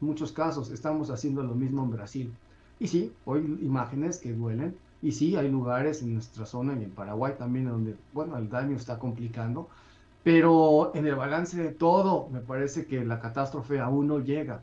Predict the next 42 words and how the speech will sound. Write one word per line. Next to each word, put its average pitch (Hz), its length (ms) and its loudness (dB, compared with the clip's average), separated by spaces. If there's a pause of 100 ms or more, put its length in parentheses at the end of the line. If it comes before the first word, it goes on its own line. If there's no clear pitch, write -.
(120)
y 127 60 -8
hasta 117 220 -10
que 135 80 -4
no 156 160 4
llegue 147 200 -2
no 135 140 0
la 131 160 -2
podemos 127 320 -2
cantar 113 320 -6
como 107 260 -8
hecha. - 240 -20 (440)
Tengamos 180 320 4
muchos 185 240 0
cuidado, 151 420 4
mucho 156 280 -6
cuidado 139 500 2 (260)
con 147 200 4
este 175 200 0
ímpetu 165 480 2
de 120 120 -6
tratar 127 360 0
de 151 80 0
subirnos 135 460 -2
en 123 100 -4
el 120 60 -4
mundo 135 560 4
por 117 180 -6
lo 117 80 -4
alcista 131 400 -6
o 123 40 -2
lo 120 120 -2
bajista, 139 680 -4 (360)
respondiendo 175 1080 2
a 143 100 -6
visiones 139 760 2
parciales 160 720 0 (240)
que 127 80 -4
te 135 160 -2
venden 143 240 2
una 139 240 0
película 127 520 -2
general. 113 460 -4